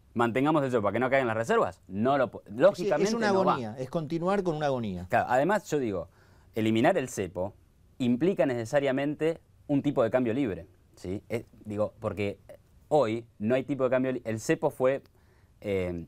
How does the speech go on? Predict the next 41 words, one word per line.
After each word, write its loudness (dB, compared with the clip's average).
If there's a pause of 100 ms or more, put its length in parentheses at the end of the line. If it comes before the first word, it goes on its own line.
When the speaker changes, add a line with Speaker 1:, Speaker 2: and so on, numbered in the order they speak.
Speaker 1:
el -10
cepo -2
se -4
puso -2
para 0
que -6
no 0
hubiera 4
tipo -10
de -10
cambio -6
libre. -8
El -14
cepo 0
Speaker 2:
Ujú. 0
Speaker 1:
es -12
una -2
devaluación. 0
Cuando -10
vos 2
pones -2
cepo, 0
no 0
querés 4
reconocer 0 (200)
que -2
el 0
dólar 4
ya -12
no -8
está 2
valiendo -4
cinco, -10
¿sí? 0
Speaker 2:
Exactamente. -2
Speaker 1:
Está -2
valiendo 0
más. 0 (520)
Eh, -4 (240)
entonces, 0 (500)
cuando 4